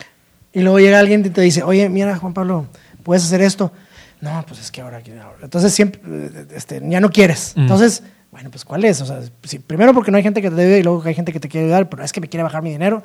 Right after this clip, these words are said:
Speaker 2: Sí.
Speaker 1: Bueno, pues ¿cuál es? ¿No? Entonces, lo importante es quitarte los estigmas de la cabeza y decir, "A ver, ¿qué necesito hacer? ¿Qué quiero hacer? Quiero planear para mi retiro". Perfecto. Bueno, vas a,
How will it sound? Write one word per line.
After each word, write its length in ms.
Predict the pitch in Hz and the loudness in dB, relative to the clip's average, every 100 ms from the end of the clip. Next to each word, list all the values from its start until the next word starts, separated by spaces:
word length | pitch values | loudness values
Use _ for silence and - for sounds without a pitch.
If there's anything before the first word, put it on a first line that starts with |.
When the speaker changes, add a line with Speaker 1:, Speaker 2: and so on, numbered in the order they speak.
| _ | _
Speaker 2:
Sí. 120 | - 170 | -16 -12
Speaker 1:
Bueno, 120 | 160 | -12
pues 180 | 123 - | -14 -10
¿cuál 200 | 160 202 | -2 0
es? 160 | 175 | 0
¿No? 100 | 160 | -2
Entonces, 380 | 165 196 233 226 - - - _ _ - - | -2 2 2 0 -10 -20 -20 _ _ -16 -2
lo 80 | 247 | -2
importante 420 | 220 277 320 330 | 0 -4 -6 -10
es 60 | |
quitarte 400 | - 311 294 277 | -12 -4 -4 -4
los 100 | 277 | -8
estigmas 400 | 208 - 190 208 | -8 -6 -4 -4
de 60 | 202 | -4
la 80 | 131 | -8
cabeza 360 | 110 101 - - _ - | -14 -16 -18 -20 _ -18
y 60 | |
decir, 240 | 151 135 139 | -14 -12 -12
"A 60 | |
ver, 180 | 127 - _ _ _ - | -14 -18 _ _ _ -4
¿qué 120 | 208 | -2
necesito 260 | 214 202 | -2 -4
hacer? 240 | 185 143 - _ _ - | -6 -6 -12 _ _ -8
¿Qué 100 | 202 | 0
quiero 160 | 240 | 2
hacer? 260 | 233 170 123 _ _ _ _ _ _ _ _ | 2 -2 -8 _ _ _ _ _ _ _ _
Quiero 840 | - 202 208 208 208 202 180 - - _ _ _ _ _ _ _ _ - | 0 2 4 4 6 4 2 -2 -12 _ _ _ _ _ _ _ _ -8
planear 220 | 185 190 | -2 0
para 120 | 196 | 0
mi 80 | 175 | -2
retiro". 300 | 139 - 117 - | -6 -12 -20 -12
Perfecto. 480 | 208 226 262 180 156 | -6 -6 -6 -12 -16
Bueno, 260 | 131 127 123 _ - | -16 -16 -18 _ -14
vas 180 | 120 | -10
a, 140 | 151 | -10